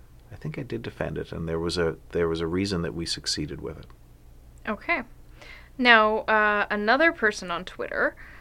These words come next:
Speaker 2: um, asks us about red light cameras, um, and specifically, uh, whether there is any way to dispute a red light ticket. So this is from,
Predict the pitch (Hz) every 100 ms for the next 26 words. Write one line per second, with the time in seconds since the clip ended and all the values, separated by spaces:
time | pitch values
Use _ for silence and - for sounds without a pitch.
0 | - - 214 202 202 196 214 214 214 -
1 | - 196 196 196 190 185 180 - 196 196
2 | 196 202 220 202 202 190 180 - - 208
3 | 196 190 - 247 302 - - - - -
4 | - 196 185 190 - 196 196 - 208 339
5 | 349 349 196 - 208 294 - - - -
6 | 214 208 196 202 226 220 233 208 180 180
7 | 190 180 180 190 208 - - 226 240 233
8 | 208 196 185 180 196 240 - - - -
9 | - 214 196 190 190 190 - 185 - -
10 | 262 233 214 - - - - - - 190
11 | 185 180 180 196 - - 190 190 185 180
12 | 180 - 185 - - - 185 196 208 -
13 | 190 180 180